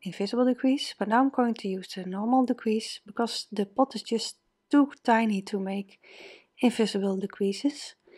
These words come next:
To do this, I'm going to go into the first stitch with my crochet hook, grab the yarn, pull it to the stitch, then I'm going to go into the next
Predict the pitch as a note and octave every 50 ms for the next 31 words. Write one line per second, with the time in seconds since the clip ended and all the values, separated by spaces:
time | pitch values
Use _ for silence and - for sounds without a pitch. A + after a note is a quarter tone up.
0 | - - - _ _ _ - C#4+ B3+ D#4 D#4 D#4+ D#4 D4 - - - - A3+ A3+
1 | G#3+ A#3 A3+ A3+ A3+ G#3+ - A3 G3 - - F#3+ F3+ F#3 F3+ F#3 _ _ _ _
2 | - D4+ D#4+ E4+ E4 - - B3 A3+ A3+ G3+ G3 - F#3 F3 F3 F3 F3+ - _
3 | _ _ _ _ _ - - - D4+ D#4+ D#4 - - - G3 G3 F#3+ - - -
4 | - - _ - D4+ - C4+ B3 - G3+ - - F#3 F3+ F3+ F#3 G3+ - - _
5 | _ - A3+ A3 A3+ - F#3 F3 F3 F3+ G3 A3 C4 D4 D#4+ - _ _ _ _
6 | _ _ _ _ _ _ _ _ _ _ _ _ _ _ _ _ - D#4 C#4 C#4+
7 | - A3 F#3 F#3 - - D4 D4+ D4+ - - - - - - B3+ B3 B3 B3 A#3
8 | B3+ B3 A#3+ A#3 A#3+ - A#3 G#3 G#3 - - C#4+ D4 D4 - A#3 G#3 F#3+ F#3 F#3+
9 | F#3+ G3 G3+ B3 C#4 C#4 - - - - - - -